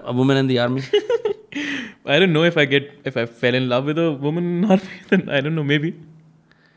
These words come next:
Speaker 1: काफी, मतलब यार, पता नहीं, for me, it seems like it's a, it's too hard an arrangement. कैसा लगा kombucha?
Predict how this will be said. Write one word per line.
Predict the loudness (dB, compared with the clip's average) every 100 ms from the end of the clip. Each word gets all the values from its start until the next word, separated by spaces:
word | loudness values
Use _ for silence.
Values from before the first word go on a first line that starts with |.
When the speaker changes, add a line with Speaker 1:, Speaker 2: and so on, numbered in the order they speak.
| _ 0
Speaker 1:
काफी, | 0 2 0
मतलब | 2 2 4
यार, | 4
पता | 4 2
नहीं, | 2
for | 2 2
me, | 4 2 2
it |
seems | 0 0
like | 2 0 0
it's | 2
a, | 2 0 -12 -20 -20 -20 -18
it's | -12 -4
too | 0
hard | 4 4
an | 4
arrangement. | 0 0 -2 0
कैसा | 2 4
लगा | 2 2
kombucha? | 0 -2 -4